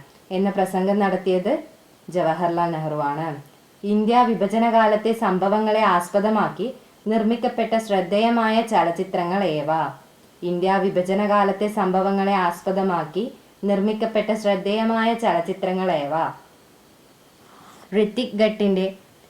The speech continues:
മേഘേ ദാഗ്താര, എം എസ് സത്യുവിൻ്റെ ഗരം ഹവ, ഗോവിന്ദ് നിഹാലിനിയുടെ തമസ്, പമേല റുക്സിൻ്റെ ട്രെയിൻ ടു പാകിസ്ഥാൻ.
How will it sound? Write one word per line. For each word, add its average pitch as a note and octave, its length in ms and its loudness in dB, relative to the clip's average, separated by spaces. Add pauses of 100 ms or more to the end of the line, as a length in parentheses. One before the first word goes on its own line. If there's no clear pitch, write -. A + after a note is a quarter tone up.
(160)
മേഘേ F#3+ 360 2
ദാഗ്താര, F3 640 2 (2000)
എം A3 180 4
എസ് B3 180 2
സത്യുവിൻ്റെ G3 680 4 (760)
ഗരം F#3+ 460 4
ഹവ, D#3+ 200 0 (2000)
ഗോവിന്ദ് G#3+ 560 6
നിഹാലിനിയുടെ G3+ 680 6 (100)
തമസ്, F3 380 2 (520)
പമേല A3+ 400 6
റുക്സിൻ്റെ G#3+ 560 2
ട്രെയിൻ F#3 320 4
ടു G#3+ 40 4
പാകിസ്ഥാൻ. E3 760 0